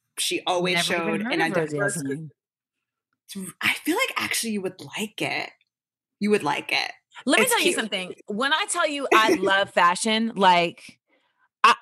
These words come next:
Speaker 2: I, like, in my trajectory of my career, like, I'm just like, "Can I please become a fashionista?" I'm, <laughs> I'm like, I'm,
Speaker 1: <laughs>
Speaker 2: I'm like, "Can I, like, like," I'm like, "What?" Like, w-, I'm like, "I, I just,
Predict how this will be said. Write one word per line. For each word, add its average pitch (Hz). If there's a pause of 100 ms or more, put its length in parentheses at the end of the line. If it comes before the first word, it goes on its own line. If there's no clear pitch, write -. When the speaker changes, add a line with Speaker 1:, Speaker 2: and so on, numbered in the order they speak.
(100)
Speaker 2:
I, - (160)
like, 254
in 320
my 339 (180)
trajectory 240
of 202
my 202
career, 202
like, 190
I'm 202
just 202
like, 214
"Can 254
I 262
please 226
become 202
a 175
fashionista?" 151 (220)
I'm, 277
<laughs> 523
I'm 370 (120)
like, 311 (420)
I'm, 277 (600)
Speaker 1:
<laughs> -
Speaker 2:
I'm 262
like, 269
"Can 302
I, 269 (100)
like, 233
like," 240
I'm 247
like, 254
"What?" 226 (100)
Like, 226
w-, 196 (100)
I'm 220
like, 233
"I, 233 (100)
I 247
just, 254